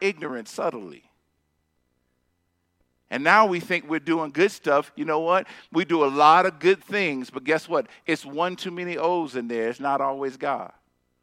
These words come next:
Sometimes good stuff is just to be a distraction. And because of our ignorance, we do good,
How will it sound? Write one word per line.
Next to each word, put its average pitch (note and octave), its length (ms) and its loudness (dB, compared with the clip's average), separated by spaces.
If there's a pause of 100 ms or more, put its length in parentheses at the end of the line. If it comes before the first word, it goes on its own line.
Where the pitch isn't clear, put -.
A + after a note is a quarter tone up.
(2500)
Sometimes A3+ 580 -2
good G3+ 240 -4
stuff D3+ 480 0 (220)
is F3 180 2
just - 360 -2
to G#3+ 60 -6
be F3+ 200 -2
a F3+ 40 4
distraction. E3 1080 -8 (800)
And F#3 140 4
because A3+ 340 4
of F#3 120 0
our F3 140 10 (140)
ignorance, A3 500 -2
we G3 140 -6
do E3+ 280 -8
good, F3+ 1000 6